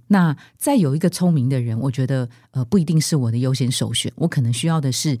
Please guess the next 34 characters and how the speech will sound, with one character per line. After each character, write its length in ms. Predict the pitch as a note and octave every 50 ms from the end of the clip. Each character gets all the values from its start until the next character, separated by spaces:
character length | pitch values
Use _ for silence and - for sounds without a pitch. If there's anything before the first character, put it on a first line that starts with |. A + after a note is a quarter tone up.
| - - -
听 260 | - - D#3+ D#3+ E3
话 160 | D#3 E3 C#3+
执 300 | C3 - - C3+ B2+ D3+
行 220 | F#3+ - - A2+ C3
的 120 | C3 A#2+
人。” 220 | A2+ - - - - _ _ _ _ _ _ _ -
这 120 | - G4 F4+
个 340 | - A#3+ G#3+ F#3+ F3 - - -
思 160 | - - -
考 220 | - - A3 F#3 F3+
点 160 | F3 C#3 B2
其 160 | - - D#3+
实 160 | D3+ D#3 D#3
是 200 | D3+ - F#3+ F#3+
从 300 | E3 - - C#3 B2 C#3 C#3
部 100 | - G3
门 180 | F#3 D#3+ C#3 C#3+
组 160 | C3+ - C3
织 160 | B2 - D3 D3
的 300 | C#3+ D3 C3+ B2 B2 A#2
角 340 | A#2 A#2+ - D3 A#2+ A#2 A#2
度 180 | - D#3 D3 C3+
去 160 | - - C#3+
看， 320 | - - D#3+ D#3 C3 A2+ A#2 _ _ _ _
从 240 | - - D3 C3 C3+
互 280 | C3 - - A#3 G3 D#3+
补 180 | - - C3+
的 100 | B2 C#3+
角 260 | D3 - D3+ A#2 A2+ A2+
度 260 | - E3 D#3 C3 D3 C3+ _
去 400 | - - - E3 D3+ C3+ - - _ _ _
找 280 | _ - D3 A2 A#2 B2
一 80 | B2+ B2+
个 260 | - E3 C#3+ B2